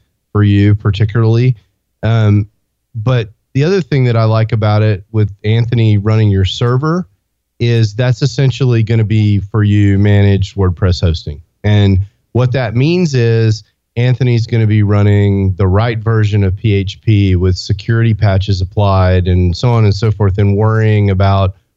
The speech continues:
all that kind of server-side stuff where, you know, with Servant, um, in the hosting that you have right now, they're not, they're applying critical patches most of the time, as far as I could tell.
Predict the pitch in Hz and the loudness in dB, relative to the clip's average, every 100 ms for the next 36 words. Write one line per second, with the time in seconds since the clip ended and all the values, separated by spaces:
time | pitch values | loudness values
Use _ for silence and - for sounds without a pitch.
0 | _ 113 120 120 117 123 107 95 123 123 | _ -4 -2 -4 -2 -2 -2 0 -2 0
1 | 107 107 98 98 110 101 98 113 110 104 | 0 -2 -4 -4 -2 -2 0 0 0 0
2 | 101 - _ _ _ 131 131 123 117 113 | -4 -10 _ _ _ -2 0 0 0 -2
3 | - 151 180 135 117 113 107 - _ _ | -4 -4 -2 0 0 0 -4 -14 _ _
4 | 117 113 107 104 104 104 104 _ _ _ | -4 0 0 2 2 0 -4 _ _ _
5 | _ _ _ _ 117 110 107 - 117 131 | _ _ _ _ -2 0 0 0 0 0
6 | 117 113 101 107 110 107 104 120 143 131 | 0 -2 2 2 2 0 0 -2 0 0
7 | 110 117 131 139 131 110 _ _ - 139 | 0 0 0 0 -4 -8 _ _ -4 -2
8 | 160 - 151 147 139 117 151 143 131 107 | -2 -4 -4 -2 -2 -2 -4 -4 -2 -2
9 | 113 113 113 107 101 101 - - 107 104 | -2 -2 -2 -2 -2 -6 -16 -6 -2 0
10 | - 101 95 113 98 98 101 95 113 104 | -2 -4 -4 -2 0 0 0 -2 0 0
11 | 104 98 107 98 95 | 0 -2 0 0 -2